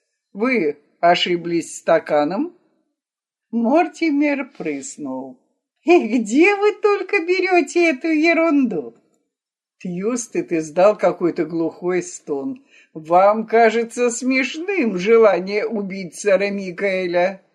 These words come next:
"Нет, мне не смешно. От того, что Дигиталис в стакане, предназначенном сэру Микаэлю, убил леди Ходдесдан, которая на самом деле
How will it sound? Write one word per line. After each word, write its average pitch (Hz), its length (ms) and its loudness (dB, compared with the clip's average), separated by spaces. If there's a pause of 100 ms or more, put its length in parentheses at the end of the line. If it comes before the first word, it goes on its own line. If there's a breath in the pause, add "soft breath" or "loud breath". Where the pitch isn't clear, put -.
(400)
"Нет, 285 540 2
мне 262 460 0
не 277 160 -2
смешно. 233 1200 -4
От - 380 -2
того, 330 600 2
что - 260 -4
Дигиталис 233 1000 -4
в - 80 -20
стакане, 190 760 -4 (260)
предназначенном 285 1120 0
сэру 208 340 -4
Микаэлю, 156 800 -2 (220 loud breath)
убил 339 460 0
леди 302 340 -2
Ходдесдан, 196 960 -4 (400 soft breath)
которая 339 640 2
на 240 220 -2
самом 254 440 -4
деле 214 380 -4